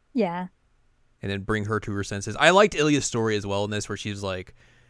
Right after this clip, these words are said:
Speaker 2: the reason she got taken over by the, the mask and everything and turned bad was because, like, you know, she went through all that rehab and everything to get back to being the star, but she was like, "I gotta keep doing more and more so I, so people don't think I'm, like,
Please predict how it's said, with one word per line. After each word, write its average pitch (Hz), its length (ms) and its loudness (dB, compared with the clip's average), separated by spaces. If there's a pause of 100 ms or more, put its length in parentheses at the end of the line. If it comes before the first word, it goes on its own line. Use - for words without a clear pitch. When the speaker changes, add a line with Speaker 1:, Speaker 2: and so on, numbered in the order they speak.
(420)
Speaker 2:
the 117 80 2
reason 113 300 2
she 113 180 -4
got 104 160 0
taken 104 260 -6
over 101 320 -2
by 92 260 -2
the, 95 300 -6
the 104 100 -4
mask 95 420 -4
and 104 80 -8
everything 98 360 -8
and 95 180 -16
turned 101 300 -12
bad 95 420 -6
was 98 140 -14
because, 101 300 -14
like, 92 360 -12 (520)
you 107 80 -2
know, 95 120 -4
she 113 200 -2
went 113 180 -2
through 117 100 -2
all 107 60 0
that 104 120 0
rehab 113 420 2
and 101 100 -2
everything 101 320 -4
to 110 80 -8
get 101 140 -4
back 104 240 -2
to 110 100 -6
being 101 320 -6
the 92 80 -12
star, 131 380 2
but 104 80 -6
she 110 80 -8
was 98 80 -6
like, 95 200 -6 (600)
"I 113 140 -2
gotta 117 200 2
keep 113 300 -2
doing 123 260 2
more 117 240 4
and 110 80 0
more 123 320 6
so 113 140 0
I, 110 80 0 (100)
so 117 160 -4
people 117 240 -2
don't 110 220 -2
think 110 160 -4
I'm, 104 140 -2
like, 101 300 -4